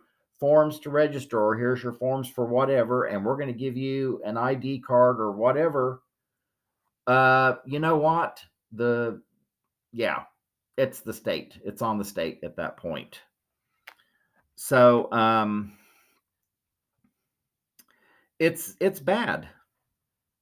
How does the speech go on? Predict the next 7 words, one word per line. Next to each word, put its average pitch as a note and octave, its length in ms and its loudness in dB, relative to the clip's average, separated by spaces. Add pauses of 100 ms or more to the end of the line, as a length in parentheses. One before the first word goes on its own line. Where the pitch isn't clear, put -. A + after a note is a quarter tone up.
(180)
It's, A#2+ 240 -8
it's B2 320 -4
really, A#2+ 280 0
really A2 260 -2
bad. D2 380 -6 (580)
But, A#2 360 2
uh, A2+ 260 2